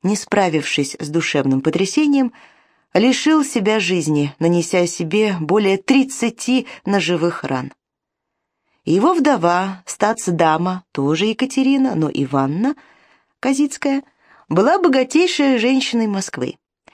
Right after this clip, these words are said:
Про неё рассказывали такую историю. Как-то раз она припрятала тридцать семь тысяч рублей ассигнациями и забыла о них, не особо в деньгах нуждаясь. А сумма эта была по тем временам немалая.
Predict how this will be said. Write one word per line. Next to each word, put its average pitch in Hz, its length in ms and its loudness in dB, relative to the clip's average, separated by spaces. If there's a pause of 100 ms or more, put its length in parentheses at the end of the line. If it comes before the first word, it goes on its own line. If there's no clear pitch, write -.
(120)
Про 226 100 0
неё 240 240 2
рассказывали 190 480 -2
такую 156 380 0
историю. - 400 -12 (580)
Как-то 160 300 -4
раз 247 320 -6 (340)
она 175 300 -2
припрятала 202 720 0
тридцать - 500 -4
семь 202 240 -2
тысяч - 340 -6
рублей 160 360 0
ассигнациями 147 880 -4 (400)
и 370 100 2
забыла 202 540 0
о 190 140 -2
них, 180 360 -6 (280)
не 202 160 2
особо 254 340 0
в 214 60 0
деньгах 175 420 -2
нуждаясь. - 600 -6 (360)
А - 140 -2
сумма 254 540 0
эта 285 180 0
была 254 380 2
по 277 160 0
тем 262 280 2
временам 254 580 2
немалая. 208 580 0